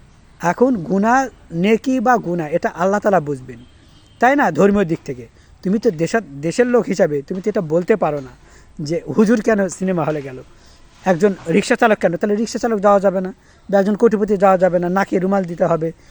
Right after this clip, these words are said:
এই যেহেতু এগুলো বাংলাদেশে বৈধ, চাইলে কোনো ছেলে, কোনো মেয়ে বা যে কোনো ধর্মের লোক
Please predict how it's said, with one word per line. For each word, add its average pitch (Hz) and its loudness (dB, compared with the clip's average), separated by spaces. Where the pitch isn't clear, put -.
এই 170 -8
যেহেতু 185 0
এগুলো 262 -2
বাংলাদেশে 190 0
বৈধ, 165 2
চাইলে 208 0
কোনো 226 -2
ছেলে, 196 0
কোনো 202 -4
মেয়ে 180 -2
বা 175 0
যে 208 2
কোনো 233 -2
ধর্মের 175 0
লোক 175 -2